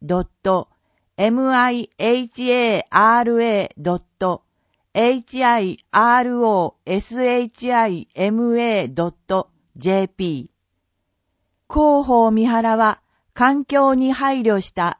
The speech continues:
大豆インクを使用しています。リサイクルしやすいよう、ホチキスは使用していません。展示板や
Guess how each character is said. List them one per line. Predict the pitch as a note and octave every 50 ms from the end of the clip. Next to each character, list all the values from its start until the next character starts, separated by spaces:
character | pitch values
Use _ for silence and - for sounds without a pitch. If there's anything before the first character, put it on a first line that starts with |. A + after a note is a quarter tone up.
| _ -
大 | E3+ F#3 G#3+ B3+ C#4 D4 C4
豆 | B3+ C#4+ C#4+ C#4+
イ | D4 C#4+
ン | C4+ B3
ク | A#3 - G3 G3+ G3 F3+
を | F3
使 | F3 - - G3+
用 | G#3 G#3+ A3 A3 G#3+
し | A3 -
て | - G3+ G3
い | F#3+ F#3+
ま | F#3 F3 F#3
す。 | - - _ _ _ _ _ _ _ _ _ _ _ _ _ _ _ _
リ | E3 G#3+ A3
サ | - D4 C#4+ D4
イ | C#4+ A#3
ク | - -
ル | A3 A3 A3
し | - - A3+ A#3+
や | A#3 A#3+ B3
す | - - A#3 A#3+
い | A3 G#3 G#3
よ | G#3+ G#3+ G3 E3+ - -
う、 | _ _ _ _ _ _ _ _ _
ホ | _ C4+ C#4+
チ | - - C#4 A#3+
キ | - A3+ A3
ス | - G3 F#3+
は | F3 D#3+ D#3+ E3+
使 | - - G3+ G#3+
用 | A3+ A#3+ A#3+ A#3+ A#3+
し | A#3+ - -
て | A#3+ A3+
い | A3 A3
ま | A3 G#3+ A3 A#3
せ | - - G3 F#3
ん。 | D#3 C3 - _ _ _ _ _ _ _ _ _ _ _ _ _ _ _ _ _ _
展 | - A3 B3 B3+ B3+ B3
示 | A3+ B3+
板 | A3+ A#3+ A#3 A#3 A#3+
や | A#3 A#3 A#3 A3+ A3 -